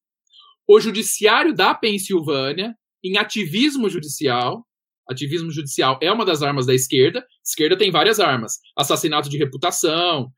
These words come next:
mentira, dividir pra conquistar, uma das armas é justamente o ativismo judicial. O judiciário pegou e falou, "Não, por causa do covid, vamos aceitar até,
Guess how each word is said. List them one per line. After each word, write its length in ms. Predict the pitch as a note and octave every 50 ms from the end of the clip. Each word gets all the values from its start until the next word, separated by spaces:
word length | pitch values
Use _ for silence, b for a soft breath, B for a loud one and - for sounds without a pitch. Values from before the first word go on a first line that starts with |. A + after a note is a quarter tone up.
| _ _ _
mentira, 960 | - D#3+ E3+ F3+ F#3 - - F#3 F#3 F3+ F#3 F#3 F#3 E3+ C#3 B2 G#2+ G2 G2 - _ _ _ _ _ _ _ _ _ _ _
dividir 520 | - B2+ C3+ F#3 E3 E3 F#3+ D3 B2 D3+ F3
pra 140 | C#3+ D3 C#3+
conquistar, 880 | - D3+ C#3+ C#3 G3 F#3 - - - E3+ D#3 D#3 F3 F#3+ F3+ C3+ - - - _ _ _ _
uma 200 | B3+ F#4+ G4+ B3+
das 220 | G3+ F3+ E3+ C#3
armas 280 | E3+ E3+ F#3 G#3 G#3 G#3
é 60 | G#3
justamente 460 | F#3+ G#3+ - - G#3+ F#3 F#3 F3+ F#3+
o 40 | G3+
ativismo 320 | G3 G3 F#3 G3 F#3+ G3 F#3+
judicial. 360 | F#3+ G#3+ G3 - - D4 C4+ b b b b _
O 60 | C4
judiciário 460 | C4+ D4+ A#3 G3 - - G#3 G#3 G#3+
pegou 200 | G#3+ A#3 G#3+ A#3
e 40 | B3
falou, 180 | A#3+ B3+ A#3 A#3
"Não, 120 | C#4 A#3
por 80 | - G3
causa 200 | A#3+ A#3+ A#3 A3
do 100 | D4 -
covid, 340 | A#3+ G#3+ F#3+ G3+ B3 A#3
vamos 220 | A3 C4 C4 C4 B3
aceitar 320 | - D4 A#3 A3 - B3+
até, 300 | C4+ C4 - A#3+ C4 C#4